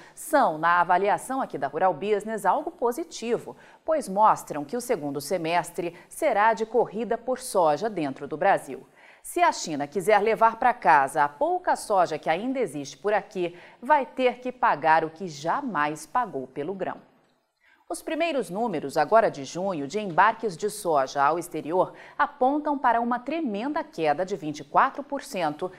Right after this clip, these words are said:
frente aos registros de um ano atrás, de onze milhões e setenta mil toneladas para oito milhões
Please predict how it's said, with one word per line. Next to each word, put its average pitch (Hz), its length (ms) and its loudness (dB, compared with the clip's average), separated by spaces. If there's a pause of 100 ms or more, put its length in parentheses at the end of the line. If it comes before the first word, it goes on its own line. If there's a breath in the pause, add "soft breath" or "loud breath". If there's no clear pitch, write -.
(140 loud breath)
frente 269 400 -2
aos 247 120 -4
registros 220 720 -6
de 226 80 -6
um 254 140 -2
ano 208 160 -2
atrás, 175 640 2 (480 soft breath)
de 202 340 -6
onze 311 400 2
milhões 196 800 2
e 226 140 -4
setenta 226 720 -2
mil 160 300 -6
toneladas 185 760 2 (220 soft breath)
para 302 240 4
oito 302 460 4
milhões 202 600 -2